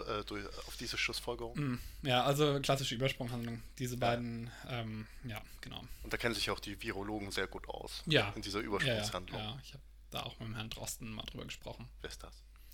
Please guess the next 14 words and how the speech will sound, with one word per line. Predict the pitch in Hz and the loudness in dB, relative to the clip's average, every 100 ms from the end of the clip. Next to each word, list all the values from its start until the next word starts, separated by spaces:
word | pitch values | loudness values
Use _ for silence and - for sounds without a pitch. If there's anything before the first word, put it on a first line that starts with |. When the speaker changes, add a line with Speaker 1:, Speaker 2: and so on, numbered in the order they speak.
| - - - | -10 -10 -6
Speaker 2:
Das | - | -4
ist | - | -2
dieser | 127 117 | -2 -2
Virologe, | 120 117 120 160 | 0 0 0 2
der | 123 120 | 2 2
jeden | 120 123 | 0 0
Tag | 127 - - | -2 -2 -4
zehnmal | 123 120 | 0 0
im | 117 | -2
Fernsehen | 131 131 143 147 | -2 -2 -2 -4
ist | 160 113 | 0 6
Speaker 1:
Ach, | 110 101 | 6 6
Speaker 2:
jetzt. | - | 2
Speaker 1:
der, | 92 | 0